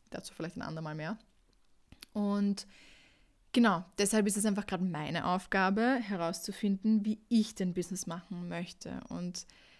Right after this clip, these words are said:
es ist so lustig, ich hab da letztens eben mit der Saskia, von der ich euch vorher erzählt hab, von, mit Human Design gesprochen und es war so lustig, weil wir gesagt haben, ja, ähm, probier's doch aus, das Schlimmste, was passieren kann, ist, dass es nicht funktioniert. Und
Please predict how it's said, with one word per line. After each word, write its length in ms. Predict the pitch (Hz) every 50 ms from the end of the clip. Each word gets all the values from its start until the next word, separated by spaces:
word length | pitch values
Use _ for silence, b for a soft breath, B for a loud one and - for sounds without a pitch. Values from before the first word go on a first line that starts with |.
| b b
es 80 | - -
ist 120 | 262 -
so 80 | - 196
lustig, 340 | 196 214 208 - - 185
ich 100 | 185 -
hab 160 | 208 190 - -
da 60 | 185
letztens 380 | 185 185 185 - - 190 185
eben 160 | - 240 233 220
mit 140 | 202 196
der 60 | - 185
Saskia, 360 | - - - - - 202 196
von 220 | - 202 175 170
der 80 | 185 180
ich 120 | 175 -
euch 120 | - - -
vorher 140 | - 185
erzählt 300 | 175 - - 202 196 -
hab, 160 | 214 196 - -
von, 340 | - - 202 185 180 208 208 - _ _ _ _
mit 140 | - 202 196 208
Human 160 | 196 190 190
Design 320 | 196 - - 185 196 196
gesprochen 540 | 196 - - - - 185 190 - 208 185 185
und 80 | 185 180
es 140 | 202 -
war 100 | - 190
so 100 | 196 -
lustig, 420 | 196 185 190 220 - - - 196 -
weil 160 | 180 180 180
wir 60 | 185
gesagt 320 | 185 208 - 185 - - -
haben, 160 | 180 180 180
ja, 220 | 175 175 185 220 B B B B B B B B _
ähm, 380 | - 208 190 185 185 185 185 190 - _ _ _ _ _ _ _
probier's 400 | - - 190 - 220 294 311 -
doch 160 | - 214 -
aus, 300 | - 175 185 285 330 -
das 160 | - - -
Schlimmste, 320 | - 214 220 254 - - 185
was 120 | 196 -
passieren 320 | - - - - 233 233 247
kann, 160 | - 220 202
ist, 140 | 214 - -
dass 80 | 220
es 140 | 202 208 -
nicht 180 | 269 - - -
funktioniert. 520 | - 170 165 - - 175 170 165 - -
Und 200 | - 175 - B